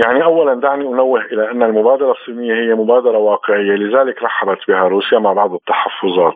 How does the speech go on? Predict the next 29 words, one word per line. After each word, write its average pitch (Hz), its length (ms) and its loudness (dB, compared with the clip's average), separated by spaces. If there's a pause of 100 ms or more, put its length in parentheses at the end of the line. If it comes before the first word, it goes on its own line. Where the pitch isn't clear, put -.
لأن، 113 360 2
آه، 98 960 0
الصين 156 420 -2
يعني 117 260 0
تفهم، 120 680 -4
آه، 98 300 -2
حقًا 117 520 -2
ماذا 117 580 0
تريد 107 300 -4
روسيا 110 360 0
من 104 140 0
وراء 95 360 2
هذه 101 180 0
العملية 95 380 0
العسكرية، 92 600 0
وتفهم 123 480 0
أن 113 180 -6
العملية 107 500 0
العسكرية 113 640 0
جزء 123 340 -2
بسيط 107 480 -4
من 104 100 2
المعادلة 98 560 0
التي - 160 -12
تحدثت 101 460 -4
علي-، 98 320 2
عنها 101 240 -2
قبل 95 300 -4
قليل. 82 340 -8